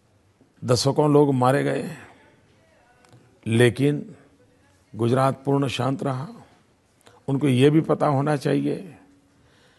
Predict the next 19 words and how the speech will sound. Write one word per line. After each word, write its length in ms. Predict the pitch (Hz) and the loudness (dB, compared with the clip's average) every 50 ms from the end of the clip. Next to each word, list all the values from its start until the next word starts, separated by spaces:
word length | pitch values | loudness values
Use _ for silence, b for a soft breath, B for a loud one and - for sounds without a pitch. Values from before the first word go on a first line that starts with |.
| b b b b b _ _ - | b b b b b _ _ -6
कि 80 | 131 | -4
गुजरात 420 | 113 120 123 117 131 135 143 143 143 | -2 0 2 2 4 4 2 2 0
में 140 | 143 147 | 0 -2
सीरियस 400 | 120 - - 139 139 147 151 147 | -2 0 0 2 4 4 4 4
बॉम्ब 280 | 131 139 139 139 143 135 | 4 4 4 4 2 2
ब्लास्ट 320 | 139 139 135 123 - - | 0 0 0 -2 -4 -4
हुए 180 | 143 143 143 139 | -2 -2 -2 -2
थे, 140 | 135 143 143 180 180 - - _ _ _ _ _ _ _ _ _ _ _ _ _ _ _ _ _ _ _ _ - | -4 -8 -12 -14 -16 -20 -20 _ _ _ _ _ _ _ _ _ _ _ _ _ _ _ _ _ _ _ _ -4
काफ़ी 260 | 127 131 - 156 151 | -4 -2 0 2 4
लोग 200 | 151 156 151 143 | 4 4 4 2
मारे 300 | 143 139 143 143 147 151 | 0 -2 -2 -2 -2 -2
गए 160 | 147 147 - | -2 -2 -4
थे, 80 | 180 - | -4 -4
अस्पताल 480 | - 123 - - 139 131 - 139 147 156 | -4 -6 -4 -4 -4 0 2 4 4 4
में 120 | 160 160 | 4 4
लोग 200 | 156 156 156 143 | 4 4 2 2
मारे 260 | 147 147 147 143 151 147 | 0 -4 -4 -4 -4 -4
गए 160 | 139 139 135 | -4 -6 -6
थे, 160 | - - | -6 -8